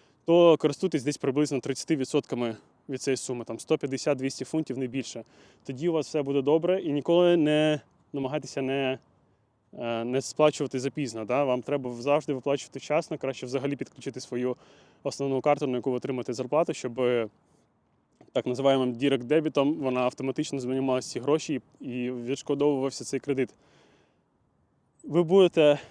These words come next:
будувати свою історію доволі довго, це затрим-, за-, займе декілька років, щоб цей рейтинг свій піднімати. І коли я, е,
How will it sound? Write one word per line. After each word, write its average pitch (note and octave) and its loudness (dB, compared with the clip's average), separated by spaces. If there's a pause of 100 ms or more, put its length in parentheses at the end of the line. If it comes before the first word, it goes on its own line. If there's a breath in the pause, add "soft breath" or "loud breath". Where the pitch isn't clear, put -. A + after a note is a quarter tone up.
(360 loud breath)
будувати D#3+ 2
свою D3 0
історію F3 2
доволі C#3+ 4
довго, A#2 0
це B2 -2
затрим-, C#3+ -4
за-, C#3 -2
займе C#3 -2
декілька C3 -2
років, A#2+ -2
щоб C3 -4
цей B2+ -4
рейтинг B2+ -4
свій C#3 -6
піднімати. C3+ -2 (920 soft breath)
І C#3+ 2 (2500 soft breath)
коли D3 4
я, D3 4
е, D3 -2